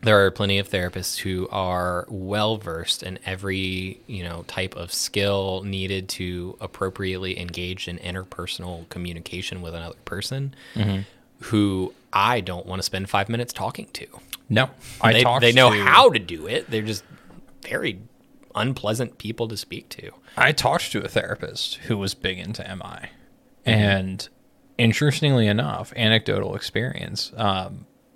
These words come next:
Speaker 2: I wasn't there because I wanted to be.
Speaker 1: Mm-hmm.
Speaker 2: I was there at the recommendation of, of family and, and my wife, 'cause I was, I've tangled with depression on and off.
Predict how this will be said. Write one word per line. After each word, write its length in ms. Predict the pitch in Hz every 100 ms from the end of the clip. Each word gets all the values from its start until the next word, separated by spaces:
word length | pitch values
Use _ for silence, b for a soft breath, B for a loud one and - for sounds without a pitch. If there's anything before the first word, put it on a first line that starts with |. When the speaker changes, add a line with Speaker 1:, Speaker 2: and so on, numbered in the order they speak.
| -
Speaker 2:
I 180 | 107 107
wasn't 480 | 110 104 104 117 117
there 160 | 101 95
because 240 | 98 104
I 80 | 98
wanted 380 | 98 95 98 101
to 80 |
be. 320 | - - 107 - _ _ 101
Speaker 1:
Mm-hmm. 80 | 104
Speaker 2:
I 100 | 104
was 200 | 101 101
there 320 | 101 101 98 -
at 140 | 104
the 80 | 107
recommendation 840 | 101 95 101 101 98 101 - 104
of, 360 | 101 101 104 -
of 160 | - 98
family 480 | - 98 95 98 98
and, 320 | 98 98 104 107
and 100 | 104
my 120 | 104
wife, 360 | 98 95 104 -
'cause 140 | 110
I 60 | 147
was, 260 | 127 - - B B B B B B B
I've 240 | 151 135 -
tangled 400 | - 120 120 117
with 140 | 107
depression 480 | 104 107 104 110 104
on 160 | 98
and 100 | 95
off. 380 | 90 98 - -